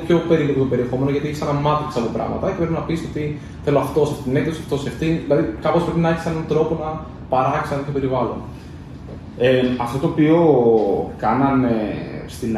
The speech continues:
Speaker 2: ARM, θυμάμαι ότι είχαμε ένα, είχαμε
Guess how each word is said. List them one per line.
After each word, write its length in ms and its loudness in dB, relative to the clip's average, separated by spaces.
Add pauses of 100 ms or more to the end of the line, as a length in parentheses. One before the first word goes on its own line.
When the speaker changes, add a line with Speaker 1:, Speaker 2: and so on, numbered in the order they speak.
(100)
Speaker 2:
ARM, 160 0 (260)
θυμάμαι 420 2
ότι 140 -4 (100)
είχαμε 380 0 (480)
ένα, 380 2 (500)
είχαμε 480 0